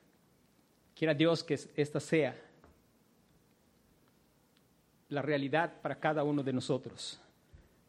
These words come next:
que tú puedas decir, "Yo sé que Jehová es grande". Y la única manera que tienes de saberlo es que Él te lo revele. La única manera que tienes de saberlo es que Dios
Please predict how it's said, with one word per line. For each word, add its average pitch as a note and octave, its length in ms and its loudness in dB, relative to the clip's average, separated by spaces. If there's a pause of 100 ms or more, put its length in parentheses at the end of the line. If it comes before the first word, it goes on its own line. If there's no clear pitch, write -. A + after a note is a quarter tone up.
(260)
que C#3+ 80 -8
tú C#3+ 160 -8
puedas C#3+ 280 2
decir, C3+ 320 -2
"Yo C#3+ 140 2
sé - 460 0 (840)
que C#3 100 -8
Jehová C#3 680 0
es - 160 -8
grande". C3+ 440 0 (880)
Y C3 80 -10
la C3 100 0
única E3 260 2
manera D#3 340 4
que E3 100 -2
tienes D#3 280 0
de C#3+ 80 0
saberlo C#3+ 520 2
es - 440 -2 (280)
que D#3+ 220 0
Él F#3+ 520 6 (580)
te - 80 0
lo C3 140 0
revele. C#3 540 2 (1400)
La C#3 100 0
única G3+ 260 4
manera F3 340 6
que F3 100 0
tienes F#3 280 2
de D3+ 60 -8
saberlo F3+ 340 2
es F3+ 100 -2
que E3+ 100 -2
Dios E3 600 4